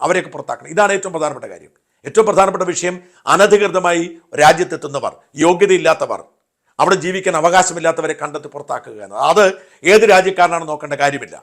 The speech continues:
ഇന്ത്യക്കാരനായിക്കോട്ടെ, മറ്റേത് രാജ്യക്കാരനായിക്കോട്ടെ, അവരെ പുറത്താക്കുക. അവർക്ക് അവിടെ ജീവിക്കാൻ അവകാശമില്ല. അത് ട്രംപിൻ്റെ നിലപാടാണ്, എലൻ മസ്കിൻ്റെ നിലപാടാണ്. ഈ ആശയങ്ങൾ തമ്മിലുള്ള പോരാട്ടമാണ് ഇപ്പോൾ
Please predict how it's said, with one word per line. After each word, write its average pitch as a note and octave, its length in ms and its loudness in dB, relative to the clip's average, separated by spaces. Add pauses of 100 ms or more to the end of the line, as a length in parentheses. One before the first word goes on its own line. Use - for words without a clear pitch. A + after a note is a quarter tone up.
(440)
ഇന്ത്യക്കാരനായിക്കോട്ടെ, D#3 840 2 (420)
മറ്റേത് F#3+ 380 4
രാജ്യക്കാരനായിക്കോട്ടെ, D#3+ 600 -2
അവരെ G3+ 200 -4
പുറത്താക്കുക. A2+ 460 -8 (460)
അവർക്ക് E3 200 0
അവിടെ D#3 180 -2
ജീവിക്കാൻ D3 320 -10
അവകാശമില്ല. C#3 520 -2 (880)
അത് G3 160 4 (120)
ട്രംപിൻ്റെ G3 400 0
നിലപാടാണ്, D3+ 460 0 (320)
എലൻ D#3+ 200 0
മസ്കിൻ്റെ D#3 320 -6
നിലപാടാണ്. C3+ 460 -2 (380)
ഈ C#4 40 2 (220)
ആശയങ്ങൾ A#3+ 500 2
തമ്മിലുള്ള F3 340 -2
പോരാട്ടമാണ് D#3 520 0
ഇപ്പോൾ C3+ 160 -10